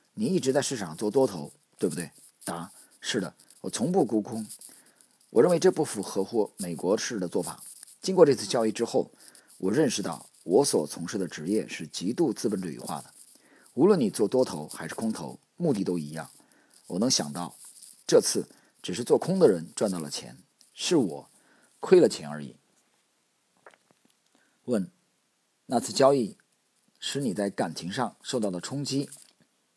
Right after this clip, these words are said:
大约持续了多久？答：有好几个月。我不愿再交易任何商品期货，我撕掉了墙上的所有图表，还捣毁了一切与商品交易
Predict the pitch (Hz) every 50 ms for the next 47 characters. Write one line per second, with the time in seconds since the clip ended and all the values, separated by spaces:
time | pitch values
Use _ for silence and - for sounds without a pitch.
0 | _ _ - 135 117 107 110 127 123 - - - 82 - 113 95 78 76 87 85
1 | - - 65 - _ _ _ _ _ - - 78 78 73 - _ _ _ _ -
2 | - _ - - 85 - 98 107 107 104 87 73 82 92 101 - - _ _ _
3 | _ _ _ _ _ - - 87 - 101 123 170 165 123 104 107 98 - 123 113
4 | 117 117 113 131 170 156 123 - - 80 80 85 - - 87 87 87 76 67 -
5 | - 76 - - 82 71 - _ _ _ _ _ _ _ - - 92 - - -
6 | 170 165 151 120 107 101 - - 80 92 110 117 104 92 87 - - 107 139 143
7 | 123 92 - 92 92 98 85 78 - - - _ _ _ _ _ _ - - -
8 | 117 104 - - 113 131 151 147 - 113 95 90 85 87 117 131 - - 165 123
9 | - - _ _ _ _ - 85 85 85 - - 120 117 123 - - 78 101 -
10 | - 104 95 92 87 78 -